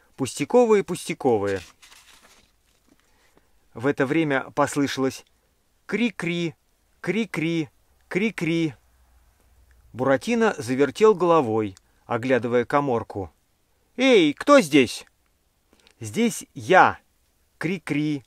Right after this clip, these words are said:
Буратино увидел существо, немного похожее на таракана, но с головой, как у кузнечика. Оно сидело на стене над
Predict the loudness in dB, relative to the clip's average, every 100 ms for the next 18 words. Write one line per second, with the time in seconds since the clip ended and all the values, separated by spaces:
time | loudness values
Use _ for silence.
0 | _ _ _ _ _ _ _ _ _ _
1 | -4 -2 -2 -2 -2 0 -2 0 -2 -2
2 | -4 -8 -8 -4 0 0 -2 _ _ _
3 | -8 -6 -4 -4 0 -2 0 -2 0 0
4 | 0 -4 -4 0 0 2 0 0 -6 -16
5 | _ _ _ -8 -6 -2 0 0 0 -2
6 | -2 -2 -2 -6 -8 -6 -8 -8 -10 -12
7 | -12 _ -20 -20 -20 -20 -20 -20 -20 -20
8 | -8 -4 -2 -4 -6 -8 -2 0 0 -2
9 | -8 -10 -6 -4 -4 -6 -8 -8